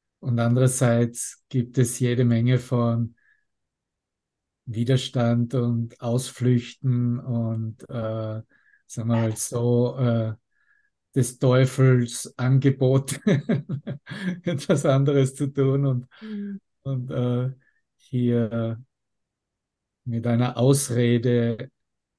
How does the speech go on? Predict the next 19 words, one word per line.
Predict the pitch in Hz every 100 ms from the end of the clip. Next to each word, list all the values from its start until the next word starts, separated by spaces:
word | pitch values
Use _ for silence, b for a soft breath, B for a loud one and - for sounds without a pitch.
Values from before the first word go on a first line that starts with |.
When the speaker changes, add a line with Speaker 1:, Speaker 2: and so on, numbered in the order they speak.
| _ _ _ _ _ _ _ _
Speaker 1:
für | 127
mich | 131 123
selbst | - 135 131 143 - - - _ _ _ _ _
eigentlich | 120 117 123 113 113 117 113 110 - - _ _ _ _ _ _ _ _ -
diesen | 123 127 117
heiligen | 117 117 123 113
Augenblick | 113 127 123 117 117 113 - - _ _ _ _ _ _ _ _ _ _ _ _ _
entkommen | 127 120 127 147 131
zu | 131 107
wollen, | 104 110 110 110
ne? | 123
Das | 139 120 117
ist, | 127 -
was | 120 -
das | 120 -
Erbe | - 120 123 127
ist | 113 110 107 -
und | 117 117
dass, | 123 -